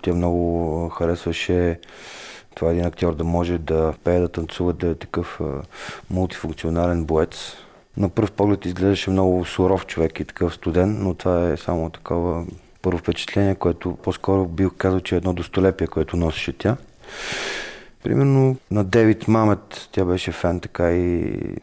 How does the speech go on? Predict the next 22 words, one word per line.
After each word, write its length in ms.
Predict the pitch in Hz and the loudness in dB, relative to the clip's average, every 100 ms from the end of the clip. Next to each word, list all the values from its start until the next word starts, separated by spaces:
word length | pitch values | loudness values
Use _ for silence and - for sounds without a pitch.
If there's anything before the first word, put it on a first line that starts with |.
| - | -4
неотдавна 640 | 98 123 127 104 95 95 82 | 2 4 4 4 4 4 0
там 260 | - 87 | -2 -4
четох 520 | 85 90 - - - - - - | 0 0 0 -8 -10 -14 -20 0
Театърът, 680 | 107 92 - 82 - - - | 2 2 2 -2 -2 -14 -16
книгата 440 | - 85 82 80 85 | -8 -4 -6 -6 -6
му, 160 | 87 78 78 | -4 -4 -4
и 320 | 85 82 90 87 - - - | -4 -4 -4 -6 -10 -12 -6
много 240 | 90 87 | -2 -2
приятна. 500 | 82 87 85 - 87 - _ _ - | -2 -2 0 0 -6 -8 _ _ -2
И 440 | 117 117 113 113 - | 2 4 4 0 -2
така 220 | - - | 0 0
тогава 460 | - 104 110 104 92 - - - | 2 4 4 6 2 -4 -16 -12
последно 300 | - - 107 | -2 2 4
си 120 | - | 4
мислих 340 | 104 85 98 92 | 0 0 -2 -2
за 200 | 87 87 | -2 -4
Снежина, 440 | - 90 92 90 | 0 0 2 0
колко 340 | - 85 - | 0 -2 -2
наистина 400 | 90 87 - 87 | -4 -4 -4 -2
ни 140 | 85 82 | -2 -2
е 40 | |
дала 520 | 76 80 82 85 82 | -2 -2 0 -2 -6